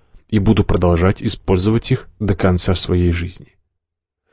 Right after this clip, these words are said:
Кто-то может посчитать эти шаги непосильными, и они действительно окажутся такими, если вы попытаетесь пройти весь путь за одну неделю. Поэтому, пожалуйста, начинайте с маленьких шажков, ведь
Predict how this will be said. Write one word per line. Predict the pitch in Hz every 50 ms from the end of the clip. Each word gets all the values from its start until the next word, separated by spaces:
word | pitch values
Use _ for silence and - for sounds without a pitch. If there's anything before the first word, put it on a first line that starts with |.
| _ _ _
Кто-то | - - - 147 139 131
может | 123 127 123 113 120 -
посчитать | - - 120 - - 127 - - 135 123 -
эти | - 120 104 - 113
шаги | 107 - - 104 101 98 113 113
непосильными, | 110 107 - - 107 101 - - - 135 131 117 98 92 87 87
и | 90
они | 90 87 90 98 92
действительно | 92 95 92 - - 120 117 - - 92 90 87 90
окажутся | 87 - - 104 101 90 90 87 - 98 90
такими, | - 92 90 - - 123 120 101 90
если | 90 95 90 - -
вы | 98 107 110
попытаетесь | - - - - 113 - - 120 117 110 - 107 101 -
пройти | - - 110 110 107 - - 131 120
весь | 104 101 117 117 - -
путь | - - - 123 127 - - - - - _ -
за | 117 104 110 120 117
одну | 110 107 104 104 104
неделю. | 98 98 95 87 90 85 78 - - - _ _ _ _ _ _ _ _ _ _ _ - - - _
Поэтому, | - 110 110 113 - 117 117 113 -
пожалуйста, | - 117 113 101 117 131 127 120 104 - - - 104 -
начинайте | - 107 107 101 - - - 107 104 110 123 120 113 - - 113
с | - - -
маленьких | 104 101 101 104 120 123 120 110 110 107 - - - 95 -
шажков, | - - 90 - - - - - - - - - - _ _ _ _ _ - -
ведь | - 107 113 - -